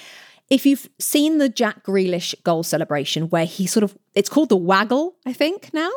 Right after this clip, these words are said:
the waggle dance, <laughs> when he scored the goal after coming off the bench for England against Iran, he did this waggle celebration. And if you don't know the story, I have to tell you, if you do, it's just good to be reminded.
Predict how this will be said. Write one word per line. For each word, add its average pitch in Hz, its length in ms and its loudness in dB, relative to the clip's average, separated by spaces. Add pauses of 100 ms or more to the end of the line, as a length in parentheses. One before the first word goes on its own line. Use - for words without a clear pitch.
(140)
the 214 100 0
waggle 220 380 2
dance, 254 480 -2 (160)
<laughs> - 160 -12
when 214 180 4
he 233 100 2
scored 240 280 0
the 233 80 -2
goal 180 260 2
after 175 160 -6
coming 185 320 -2
off 175 240 -2
the 190 80 0
bench 170 300 -2
for - 80 -2
England 170 380 0
against 170 360 -2
Iran, 151 420 0 (300)
he 208 140 2
did 190 160 2
this - 160 -2
waggle 226 480 0
celebration. 135 720 -6 (300)
And 202 300 4
if 196 60 -4
you 208 80 -2
don't 285 160 4
know 240 80 0
the 220 80 -2
story, 180 320 0
I - 20 -2
have 196 140 -4
to - 100 -6
tell 165 180 -2
you, 170 120 0
if 170 100 -4
you 214 80 2
do, 214 240 2
it's - 180 -8
just - 280 -6 (240)
good 175 160 0
to 165 100 -2
be 160 140 2
reminded. 151 500 -2